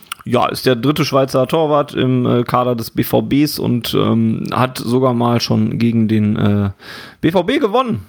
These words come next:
mit dem F C Augsburg, äh, zweitausendachtzehn, zweitausendneunzehn.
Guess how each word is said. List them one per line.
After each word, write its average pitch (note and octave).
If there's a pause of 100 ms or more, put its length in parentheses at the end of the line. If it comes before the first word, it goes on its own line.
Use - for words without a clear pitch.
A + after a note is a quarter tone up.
mit E3
dem D3+
F -
C -
Augsburg, E3
äh, B2
zweitausendachtzehn, C3+
zweitausendneunzehn. C#3+